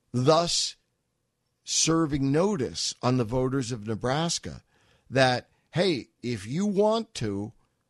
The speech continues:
you can go vote for me. I'm not dead. I'm not without a pulse. You know, if you want to vote for me, vote for me.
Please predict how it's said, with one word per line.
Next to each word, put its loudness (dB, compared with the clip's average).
you -4
can -8
go 0
vote -2
for -6
me. -4
I'm 4
not 0
dead. 0
I'm 2
not 2
without 4
a 0
pulse. -2
You -8
know, -4
if -6
you -2
want 0
to 2
vote 0
for -4
me, 2
vote -2
for -2
me. -6